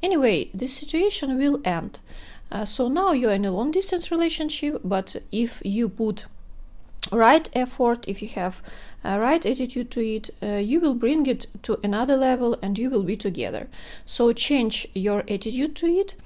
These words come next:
and, uh, uh, enjoy, uh, this, uh, moment, enjoy this, um, like, uh, part of your life,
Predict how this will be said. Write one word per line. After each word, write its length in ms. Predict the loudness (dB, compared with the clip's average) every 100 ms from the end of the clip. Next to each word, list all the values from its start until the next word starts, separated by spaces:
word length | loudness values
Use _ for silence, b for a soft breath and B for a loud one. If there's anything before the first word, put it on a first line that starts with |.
| b b b b
and, 320 | -2 2 2 6
uh, 380 | 6 6 4 2
uh, 160 | 0 0
enjoy, 640 | 2 4 8 8 8 4 -4 -6
uh, 240 | -2 0 0
this, 360 | -2 -2 -4
uh, 220 | -2 0 2
moment, 560 | 2 2 2 0 -2 -4
enjoy 400 | -4 0 4 4
this, 320 | 4 0 -6 B B B -10
um, 760 | -6 -2 0 0 0 0 -2 -4 -6
like, 360 | -4 -6 -4
uh, 120 | -4 -2
part 440 | 6 8 8 4
of 260 | -2 -2 0
your 160 | 2
life, 480 | 2 2 2 2 -2